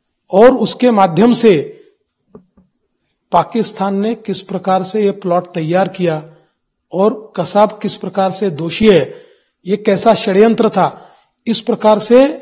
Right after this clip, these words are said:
पूरे पाकिस्तान को international community के सामने expose किया। हमारे court ने निर्णय दिया,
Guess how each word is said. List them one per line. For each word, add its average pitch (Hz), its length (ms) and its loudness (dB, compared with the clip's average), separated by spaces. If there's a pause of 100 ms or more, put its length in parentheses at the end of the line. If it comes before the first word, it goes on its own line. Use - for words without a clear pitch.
(540)
पूरे 247 300 4
पाकिस्तान 214 640 -2
को 247 440 2
international 208 560 -4
community 196 400 -4
के 208 120 -4
सामने 196 300 -2
expose 262 400 2
किया। 156 320 4 (440)
हमारे 208 380 2
court 214 300 0
ने 240 120 4
निर्णय 220 320 6
दिया, 170 320 2